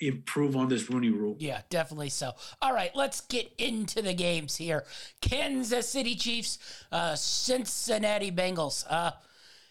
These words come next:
Speaker 2: you know, uh, before I,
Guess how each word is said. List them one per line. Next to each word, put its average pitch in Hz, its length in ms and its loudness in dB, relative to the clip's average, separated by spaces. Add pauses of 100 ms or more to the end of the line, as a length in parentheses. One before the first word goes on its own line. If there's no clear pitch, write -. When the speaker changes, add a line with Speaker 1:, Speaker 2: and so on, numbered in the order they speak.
(180)
Speaker 2:
you 185 100 -2
know, 220 240 0 (420)
uh, 160 80 -4 (720)
before 220 320 2
I, 208 160 2